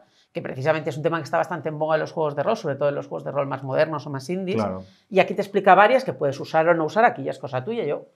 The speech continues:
Speaker 1: recomendaría que las uséis, al menos que las expliquéis. Luego en
Speaker 2: Claro.
Speaker 1: partida es muy probable que no se tengan que usar para nada, que nadie las necesite, pero bueno,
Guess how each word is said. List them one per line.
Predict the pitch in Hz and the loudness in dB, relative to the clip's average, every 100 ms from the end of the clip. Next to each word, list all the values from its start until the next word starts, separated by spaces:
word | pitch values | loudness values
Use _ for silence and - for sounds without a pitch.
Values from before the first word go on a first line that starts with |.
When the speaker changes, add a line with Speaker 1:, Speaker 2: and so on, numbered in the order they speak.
| _ _ - | _ _ -4
Speaker 1:
recomendaría | 202 214 214 214 285 | 0 2 4 6 6
que | 285 | 6
las | 196 | 2
uséis, | 202 269 294 - _ _ - _ _ - | 0 -2 -2 -8 _ _ -20 _ _ 2
al | 254 | 4
menos | 349 | 2
que | - | 0
las | 262 | -4
expliquéis. | 196 - 160 165 139 127 | -4 -6 -2 4 4 4
Luego | 202 | 4
en | 285 | 4
Speaker 2:
Claro. | 196 | 4
Speaker 1:
partida | - 226 | 4 2
es | |
muy | 214 | 0
probable | 165 160 190 | 2 6 6
que | 196 | 4
no | 156 | 0
se | 165 | -4
tengan | 170 180 | -6 -6
que | 156 | -6
usar | 135 139 | -4 -2
para | - 165 | 2 2
nada, | 117 135 120 - _ _ _ | 2 -2 -4 -8 _ _ _
que | 165 | -2
nadie | 156 175 | 2 6
las | 185 | 4
necesite, | 170 135 175 | 2 -4 -2
pero | 175 185 | 2 2
bueno, | 233 - | 2 -4